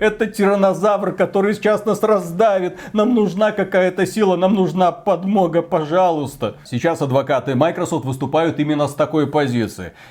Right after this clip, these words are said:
И компания Sony, естественно, эти бумажки не хочет нести.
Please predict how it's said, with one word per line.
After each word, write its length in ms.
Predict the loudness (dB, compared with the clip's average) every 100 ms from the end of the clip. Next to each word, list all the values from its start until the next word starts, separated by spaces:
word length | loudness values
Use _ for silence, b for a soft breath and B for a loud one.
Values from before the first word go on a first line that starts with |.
| B
И 300 | 2 2 0
компания 600 | -2 -2 2 0 2 -2
Sony, 340 | 0 0 0
естественно, 400 | -2 0 -2 -2
эти 120 | -4 -2
бумажки 720 | 0 2 2 -2 -2 -2 -2
не 160 | 0 0
хочет 500 | 0 -2 -2 -4 0
нести. 640 | -2 -2 -2 -2 -2 -4